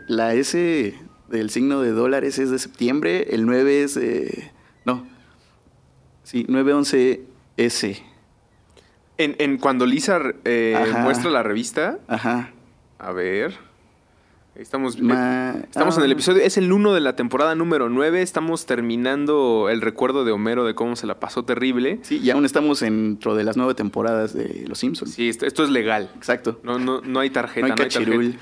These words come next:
Speaker 2: Y creo que ahí es, Lisa trae la revista en la mano
Speaker 1: Mira,
Speaker 2: y
Speaker 1: nueve,
Speaker 2: ahí está.
Speaker 1: nueve once S.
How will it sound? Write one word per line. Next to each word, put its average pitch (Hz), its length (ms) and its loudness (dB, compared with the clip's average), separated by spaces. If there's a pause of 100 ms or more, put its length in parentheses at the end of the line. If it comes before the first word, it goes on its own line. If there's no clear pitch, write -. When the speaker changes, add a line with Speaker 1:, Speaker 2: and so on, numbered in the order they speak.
(240)
Speaker 2:
Y - 60 -14
creo 147 160 0
que 165 80 0
ahí 151 180 4
es, 151 120 -2
Lisa 156 260 0
trae 156 340 0
la 135 100 0
revista 117 400 -4
en 139 80 -2
la 110 80 -2
mano 120 220 0
Speaker 1:
Mira, 117 120 4 (100)
Speaker 2:
y - 40 -6
Speaker 1:
nueve, 123 220 4
Speaker 2:
ahí 120 60 4
está. 131 180 -2
Speaker 1:
nueve 127 180 2
once 123 560 0
S. - 340 -4